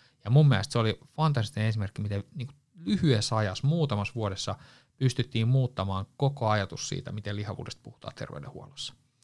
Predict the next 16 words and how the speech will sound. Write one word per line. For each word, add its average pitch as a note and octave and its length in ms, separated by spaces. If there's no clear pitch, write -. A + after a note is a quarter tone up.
Ja, G2+ 100
ja G2 260
esimerkki B2+ 500
siitä, G#2 240
että F#2+ 160
jatkossa A2+ 300
kun - 80
tehdään G2 180
kansanterveyshankkeita, G2 960
niin G2 120
media G2+ 280
kanssa - 200
siellä - 160
aika G2 160
vahvasti G2+ 320
mukana. G2+ 320